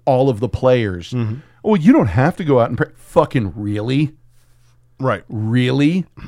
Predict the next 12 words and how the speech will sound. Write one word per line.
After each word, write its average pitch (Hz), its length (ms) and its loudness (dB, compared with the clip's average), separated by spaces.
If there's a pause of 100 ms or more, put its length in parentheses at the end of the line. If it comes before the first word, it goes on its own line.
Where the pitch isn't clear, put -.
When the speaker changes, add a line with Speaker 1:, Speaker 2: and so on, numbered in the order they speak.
(300)
Speaker 1:
Fuck - 560 -2
you. 104 420 -2
Speaker 2:
Right. 87 260 -12 (280)
Speaker 1:
You 135 220 0
want 156 260 -2
everyone 135 420 -2
to 131 60 -2
do 120 240 0
things 123 320 -4
your 107 360 -2
way. 92 420 -10
Speaker 2:
Yeah. 370 240 -10